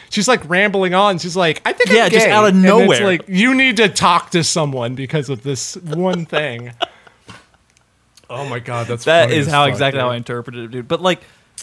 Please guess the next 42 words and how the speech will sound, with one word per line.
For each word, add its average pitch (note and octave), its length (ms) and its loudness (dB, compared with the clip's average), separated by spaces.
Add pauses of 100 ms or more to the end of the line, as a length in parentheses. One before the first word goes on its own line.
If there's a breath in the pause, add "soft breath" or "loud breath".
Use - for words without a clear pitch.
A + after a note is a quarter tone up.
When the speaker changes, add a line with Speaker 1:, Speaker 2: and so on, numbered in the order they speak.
(500)
Speaker 1:
Yeah, E3 80 -6
Speaker 2:
that, E3+ 200 -2 (240)
Speaker 1:
yeah. A2+ 100 -14
Speaker 2:
that, - 140 -2
that's G#3 200 -2
still D#4 240 -4
a G#3 80 4
weird C#3+ 340 -2
marketing. C#3 560 -6 (260)
I, D#3+ 160 -10
I F3 140 2
don't D3 160 0
know, A#2+ 200 0
like, B2 200 -2
especially G#3+ 680 -6 (240 loud breath)
Speaker 1:
It A#3+ 160 2
is, C4+ 220 2
but A#3+ 160 2
we're G#3+ 100 6
talking F#3 440 2
about C3 300 2
it, C#3 140 -2
so - 120 -2
Speaker 2:
it D3 40 4
Speaker 1:
it - 60 2
Speaker 2:
worked. C3+ 140 4
Speaker 1:
clearly D#3+ 260 2
Speaker 2:
No, D3 120 0
Speaker 1:
fucking B2+ 200 0
Speaker 2:
it A#2 60 -6
worked. B2+ 300 -4
Speaker 1:
worked. - 120 -14
Speaker 2:
It C3+ 60 -4
worked. A2+ 440 -14 (200)
It C3+ 80 -8
worked. A2 160 -8
Speaker 1:
It F3+ 100 2
is. A#2 340 -2
It's, A#3 180 -2
it's A#3+ 200 -2
a, A#3+ 260 0
it's, - 320 -4